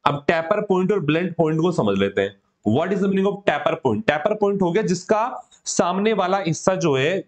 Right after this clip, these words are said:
जो हमारा end point होता है, sharp end point, वो बिल्कुल क्या हो sir? नुकीला हो, that is taper point। यहां पर क्या है sir? ये बहुत ही बारीक है, बहुत पतला है, नुकीला हिस्सा है,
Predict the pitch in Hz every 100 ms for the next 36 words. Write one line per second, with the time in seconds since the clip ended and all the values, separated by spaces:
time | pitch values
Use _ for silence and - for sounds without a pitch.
0 | _ 127 143 147 135 151 156 - 131 143
1 | 180 165 147 147 117 110 143 160 - 143
2 | 139 - 127 131 120 101 127 170 - _
3 | 120 156 165 208 208 202 202 202 226 254
4 | - - _ - 135 175 180 180 185 190
5 | 175 143 82 - _ - 123 147 170 -
6 | 185 - - - 139 135 156 160 160 110
7 | 117 107 - - - - 110 131 180 220
8 | 214 220 220 233 220 156 143 160 214 220
9 | 190 220 160 156 180 196 - 190 110 -
10 | _ _ _ - 165 196 - 170 180 190
11 | 196 202 139 156 165 185 208 196 160 -
12 | 175 160 110